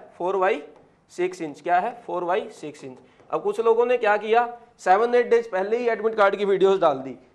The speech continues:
बता दिया कि हाँ ये ले जाना, वो ले जाना। ना तो उन्होंने सेल्फ डिक्लेरेशन फॉर्म की बात करी,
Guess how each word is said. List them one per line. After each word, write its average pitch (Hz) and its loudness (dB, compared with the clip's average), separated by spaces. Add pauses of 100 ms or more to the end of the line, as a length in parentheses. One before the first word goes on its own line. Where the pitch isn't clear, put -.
(120)
बता 180 4
दिया 202 0
कि 196 -4
हाँ 170 2
ये 175 2
ले 175 0
जाना, 175 0
वो 170 0
ले 175 -2
जाना। 156 -4 (280)
ना 160 2
तो 208 -2
उन्होंने 202 -2
सेल्फ 170 -6
डिक्लेरेशन 185 -8
फॉर्म 190 -6
की 190 -8
बात 190 0
करी, 202 -8